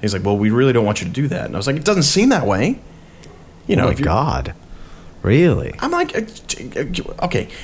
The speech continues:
Speaker 1: here's, and I was like, I was, like, giving ultimatums and stuff like that to see if I could just trigger something in this guy
Speaker 2: Right,
Speaker 1: to have
Speaker 2: right.
Speaker 1: a heart and understand that fifty cents should not equal f-, a hundred forty
Speaker 2: Right.
Speaker 1: some odd dollars.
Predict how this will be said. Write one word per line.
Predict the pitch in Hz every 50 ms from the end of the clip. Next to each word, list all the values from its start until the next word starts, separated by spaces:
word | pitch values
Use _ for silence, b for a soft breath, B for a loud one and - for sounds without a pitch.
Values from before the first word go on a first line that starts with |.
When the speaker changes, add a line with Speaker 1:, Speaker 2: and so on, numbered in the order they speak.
| B B
Speaker 1:
here's, | - 208 202 214 -
and | - 127 127 127
I | 143 165 156 180 180
was | 208 202
like, | 170 -
I | - 135
was, | 135 123
like, | 104 95 - -
giving | - 123 113 95 92
ultimatums | - 90 127 - - 92 95 95 95 101 101 104 104
and | 104 95
stuff | - - 113 107
like | 110 104 98
that | 104 104 104
to | - -
see | - - - 160
if | 147 143
I | 101
could | 98 95 -
just | - - - 139 117 104 - -
trigger | - - 143 131 113 104
something | - - - 135 127 131 123 123
in | 120
this | 123 113 104
guy | - 117 117 127
Speaker 2:
Right, | 123
Speaker 1:
to | 95
have | 90 87 92 95
Speaker 2:
right. | 90 85
Speaker 1:
a |
heart | - - - 110 113 135 135 - B B B B B B
and | 107 110 110
understand | 107 110 107 - - 104 104 110 110
that | 101 -
fifty | - - 127 - 113
cents | - - 113 110 107
should | - - 110 95
not | 98 98 107 107
equal | - 101 107 107 107 104 -
f-, | - - - - - - -
a |
hundred | - - 143 139 120 104
forty | - 135 123 117
Speaker 2:
Right. | 113 -
Speaker 1:
some | - 110 101 98
odd | 95 92
dollars. | 92 92 92 92 117 135 139 143